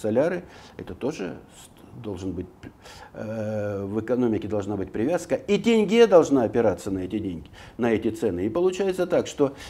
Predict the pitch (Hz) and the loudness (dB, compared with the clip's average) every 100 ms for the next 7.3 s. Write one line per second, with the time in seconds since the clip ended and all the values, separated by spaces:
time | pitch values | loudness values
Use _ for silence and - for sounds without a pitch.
0 | - - - 170 175 160 151 170 160 156 | -18 -20 -6 2 4 6 4 6 6 8
1 | 151 160 156 - 160 131 127 123 131 135 | 8 8 6 2 2 6 6 6 6 8
2 | 113 120 135 117 120 107 107 - 147 139 | 6 8 6 6 2 2 2 0 2 6
3 | 120 107 101 127 117 127 123 127 101 - | 6 4 2 2 6 6 4 2 0 0
4 | 107 98 92 123 107 113 104 104 98 151 | 0 2 -2 -2 -4 -2 -2 -2 -4 -6
5 | 185 196 214 233 - - - - - 190 | -2 -2 -2 -6 -12 -18 -18 -20 -6 0
6 | 202 180 180 180 156 - 139 170 220 180 | 6 6 8 8 8 8 6 6 4 0
7 | - 95 | 0 -4